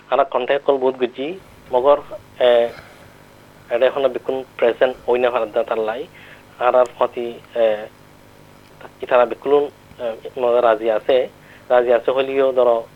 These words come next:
কুইন্সল্যান্ড মধ্যে আরার লই মানে কি, এ, রোহিঙ্গা কমিউনিটি বারাকা আছে। অন্য আরো অর্গানাইজেশন ক্লাস আছে তারা ইও ইয়ার মধ্যে খুশি। তবে সে এটা আইনা ভারত দে তার লাই। তারা এখন আরো ফাঁতি না থাকবো। আর বিআরসি,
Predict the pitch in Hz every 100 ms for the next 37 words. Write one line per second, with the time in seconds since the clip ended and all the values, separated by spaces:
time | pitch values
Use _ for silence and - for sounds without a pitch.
0 | - 131 123 123 120 120 120 120 117 110
1 | 113 110 - - - - - 123 120 120
2 | 120 - 113 110 101 113 113 - - 113
3 | 104 104 - - - - - - - -
4 | - - 113 113 117 117 113 110 107 113
5 | 107 - - 110 104 - 107 - 113 110
6 | - - - 123 123 123 139 135 117 117
7 | 113 117 123 127 123 113 120 120 117 110
8 | 117 120 - 120 113 113 113 110 123 123
9 | 147 - - - - 123 117 - 135 123
10 | 120 120 120 123 120 120 120 110 113 127
11 | - - - - 110 113 110 110 117 113
12 | 110 110 123 143 175 - - - 120 117
13 | 120 113 101 - 110 104